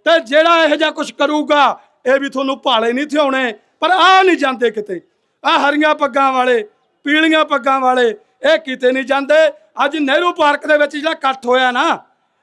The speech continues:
ਇਹ ਕੱਲੇ ਮਨਿੰਦਰ ਤੇ ਕੱਲੇ ਹੁਕਮ ਚੰਦ ਤੇ ਪਰਚੇ ਦੀ ਗੱਲ ਨਹੀਂ।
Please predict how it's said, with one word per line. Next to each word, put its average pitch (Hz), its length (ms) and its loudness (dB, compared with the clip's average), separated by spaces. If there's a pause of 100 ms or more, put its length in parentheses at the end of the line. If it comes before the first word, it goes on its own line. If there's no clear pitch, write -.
(140)
ਇਹ 320 320 4 (380)
ਕੱਲੇ 294 260 2
ਮਨਿੰਦਰ 269 460 -2
ਤੇ 269 320 0 (320)
ਕੱਲੇ 285 280 2
ਹੁਕਮ 254 300 -2
ਚੰਦ 294 260 -4
ਤੇ 294 140 0
ਪਰਚੇ 262 340 -4
ਦੀ 233 180 -6
ਗੱਲ 214 200 -2
ਨਹੀਂ। 214 240 -6